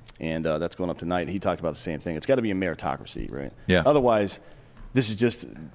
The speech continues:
Speaker 1: otherwise this is reality T V.
Speaker 2: You're just pandering and,
Speaker 1: You know what
Speaker 2: like,
Speaker 1: I mean?
Speaker 2: you know, San
Speaker 1: And when, when I
Speaker 2: Francisco
Speaker 1: say reality T V, I don't mean actual reality. When I say reality T V, I mean everybody out there knows how fucking dumb and scripted it is at this point, right?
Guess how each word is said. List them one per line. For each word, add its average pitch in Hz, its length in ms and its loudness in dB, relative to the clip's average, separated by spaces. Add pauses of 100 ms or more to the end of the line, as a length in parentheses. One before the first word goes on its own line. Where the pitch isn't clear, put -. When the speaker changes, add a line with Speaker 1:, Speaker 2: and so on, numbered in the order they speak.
Speaker 1:
otherwise 147 360 6
this 104 180 0
is 92 200 -2
reality 92 380 2
T 98 180 -2
V. 85 300 0
Speaker 2:
You're 143 100 6
just 175 220 4
pandering 190 440 6
and, 151 80 4
Speaker 1:
You 147 60 6
know 143 60 6
what 117 100 4
Speaker 2:
like, - 20 4
Speaker 1:
I 123 100 4
mean? 131 120 -2
Speaker 2:
you 156 80 6
know, 139 120 6
San - 180 4
Speaker 1:
And 151 80 6
when, 170 80 6
when 160 160 6
I 165 100 6
Speaker 2:
Francisco 160 160 8
Speaker 1:
say 175 60 6
reality 147 380 6
T 143 180 4
V, 139 100 6
I 123 60 8
don't 131 180 4
mean 127 240 4
actual 107 400 2
reality. 101 520 4
When 98 140 0
I 104 100 4
say 113 160 2
reality 104 340 4
T 113 140 0
V, 117 120 4
I 110 40 4
mean 98 320 4
everybody 107 420 2
out 101 140 2
there 101 120 0
knows 92 340 0
how 90 140 0
fucking 85 300 -4
dumb 85 200 0
and 78 80 -6
scripted - 300 -6
it 71 100 -2
is 67 160 -6
at 76 40 -4
this 69 100 -8
point, 60 280 -8
right? 76 220 -4